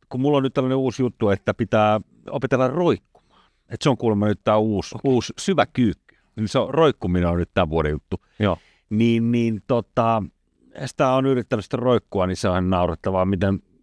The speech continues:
Speaker 1: nopeasti sitä putoaa, ei sormet kestä painoa, mutta, mutta minuutin on tossa saanut nyt sit pikkuhiljaa, niinku, et just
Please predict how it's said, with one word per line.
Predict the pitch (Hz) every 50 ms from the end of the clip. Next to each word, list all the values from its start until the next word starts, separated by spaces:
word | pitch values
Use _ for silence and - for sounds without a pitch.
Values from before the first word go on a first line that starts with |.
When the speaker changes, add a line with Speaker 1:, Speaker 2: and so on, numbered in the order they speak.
| _ _ _
Speaker 1:
nopeasti | - - 110 95 95 101 90 - - 101
sitä | - - - 92 -
putoaa, | - 92 - - 92 90
ei | 87
sormet | 82 - 95 85 78 80 78 - _ _
kestä | _ 92 85 - 90 - _ _
painoa, | - 104 104 104 104 101 101 98
mutta, | 95 101 95 - _ - 107 101 - _ _ _ _ _ _ _ _ _ - _ _ _ _ _ _ _ _ -
mutta | 117 117 110 - - 139
minuutin | 135 143 165 175 175 180 175 170 151 - - 139 127 113
on | 113 110 104 -
tossa | 127 110 - -
saanut | 101 - 120 113 113 113 113
nyt | 113 113 92
sit | - 113 - -
pikkuhiljaa, | - 113 - - 104 98 101 95 98 95 92 92
niinku, | 95 92 85 - 101 98
et | 101 95 -
just | 127 123 107 -